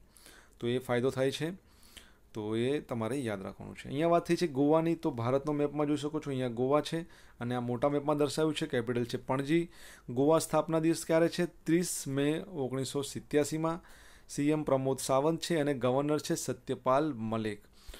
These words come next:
ગોવા વિશે મિત્રો થોડું રિવિઝન કરી લઈએ તો છત્રીસમાં નેશનલ ગેમ્સનું આયોજન ઓક્ટોબર નવેમ્બર મહિનામાં ગોવામાં થવાનું હતું, જેને ઇન્ડિયન ઓલિમ્પિક એસોસિએશને કોરોના વાયરસના પ્રકોપને કારણે અનિશ્ચિત સમય માટે સ્થગિત કરી દીધું છે.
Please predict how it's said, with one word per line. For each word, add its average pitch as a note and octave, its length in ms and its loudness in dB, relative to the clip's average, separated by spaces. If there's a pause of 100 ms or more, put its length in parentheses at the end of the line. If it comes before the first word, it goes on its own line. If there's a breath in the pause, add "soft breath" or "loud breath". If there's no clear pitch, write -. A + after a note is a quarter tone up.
(340 loud breath)
ગોવા F3 220 8
વિશે G#3+ 220 4
મિત્રો G3+ 260 4
થોડું F#3 220 4
રિવિઝન C3+ 320 2
કરી D#3 160 4
લઈએ E3 160 4
તો E3 160 0
છત્રીસમાં F#3+ 640 0
નેશનલ D#3 400 2
ગેમ્સનું C#3 540 0
આયોજન C3 260 2
ઓક્ટોબર E3+ 420 2
નવેમ્બર C#3 420 2
મહિનામાં C3+ 540 0
ગોવામાં A#2+ 360 2
થવાનું D3+ 380 2
હતું, D#3+ 120 2
જેને C3+ 240 -2
ઇન્ડિયન C#3+ 420 -2
ઓલિમ્પિક C#3 480 -2
એસોસિએશને B2 840 -4 (520 loud breath)
કોરોના E3+ 380 6
વાયરસના C#3 400 4
પ્રકોપને F3+ 520 0
કારણે B2+ 360 0
અનિશ્ચિત F3 760 -2
સમય B2 360 -4
માટે A2+ 320 -6
સ્થગિત C3+ 500 -8
કરી A2 220 -4
દીધું G#2+ 240 -6
છે. G2+ 260 -10